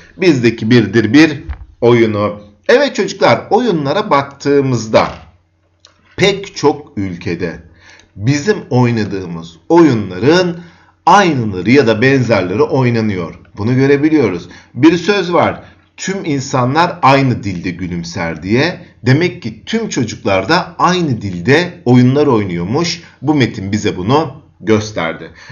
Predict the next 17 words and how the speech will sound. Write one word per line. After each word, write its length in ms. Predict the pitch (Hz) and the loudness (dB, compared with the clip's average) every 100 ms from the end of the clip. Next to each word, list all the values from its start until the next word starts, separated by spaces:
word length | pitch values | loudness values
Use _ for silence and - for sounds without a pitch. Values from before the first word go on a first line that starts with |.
| 127 | 2
Evet 260 | 240 214 - | 6 6 2
çocuklar, 440 | 127 107 113 101 | -4 -4 -4 -2
şimdi 280 | - 233 202 | -4 -4 -8
siz 280 | - 147 156 | -8 -8 -4
metni 440 | 190 170 131 92 - - | -4 -4 -6 -10 -10 -8
okuyun. 500 | 185 220 196 190 190 - _ - | -6 -4 -2 -4 -6 -16 _ -8
Ben 480 | - 220 208 214 - - | 2 4 4 0 -8 -4
çalışmalara 960 | 214 185 - 120 110 135 170 170 - 117 | -2 -2 -4 -4 0 2 0 -2 -4 2
devam 340 | 117 101 85 | 4 2 0
ediyorum. 340 | 73 73 - - _ - | -8 -14 -18 -20 _ -8
Birinci 460 | 160 233 196 175 | -2 0 0 0
etkinliği 680 | 180 - 131 110 139 165 120 | 0 -2 -4 -2 -2 -2 -6
yapalım. 320 | 107 90 80 76 - - - | -8 -8 -10 -14 -20 -14 2
Evet 260 | 254 202 | 4 4
çocuklar, 520 | - 117 - 92 95 131 | 2 -4 -4 -4 -4 -6
birinci 380 | 240 170 139 - | -4 -4 -4 -4
etkinlikte 920 | 202 - 120 101 90 - 175 214 214 | -4 -4 -6 -6 -8 -2 2 2 -2